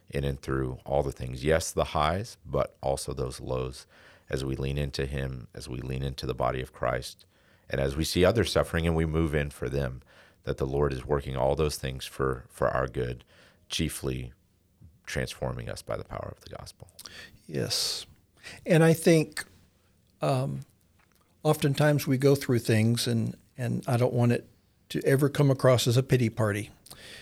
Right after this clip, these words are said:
Speaker 2: because I think, um, what Paul says in Second Corinthians is, is absolutely true, that God comforts us in our troubles so that we can be a comfort to others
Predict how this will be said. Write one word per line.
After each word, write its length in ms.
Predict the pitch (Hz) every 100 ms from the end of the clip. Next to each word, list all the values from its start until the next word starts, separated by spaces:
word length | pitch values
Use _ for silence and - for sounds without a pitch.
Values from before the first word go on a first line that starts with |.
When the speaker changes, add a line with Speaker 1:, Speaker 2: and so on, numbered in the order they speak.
| - -
Speaker 2:
because 220 | 131 123
I 80 | 127
think, 520 | - 151 143 139 - - _ _ _
um, 480 | 127 123 127 135 123 - _
what 200 | 147 143
Paul 240 | - 131 127
says 420 | - 127 120 120
in 80 | 120
Second 380 | - 135 -
Corinthians 580 | - 131 - 127 127 117
is, 300 | 123 113 - -
is 220 | 123 110 -
absolutely 840 | 131 131 - 139 123 131 160 120
true, 540 | 110 - 135 120 110 113 _ _ _ _ _ _ _ _ -
that 400 | 127 117 120 - - - _ -
God 320 | 143 131 -
comforts 580 | - 160 - 147 - 143
us 280 | 135 - -
in 220 | 143 135
our 180 | 123 120
troubles 840 | - 131 120 113 107 - - - - _ _ _ _ -
so 220 | - 131
that 160 | 123 131
we 300 | 131 123 139
can 260 | - 135 120
be 200 | 131 123
a 80 | 120
comfort 520 | - 131 - 131 -
to 180 | 139 123
others 640 | 123 123 117 113 113 -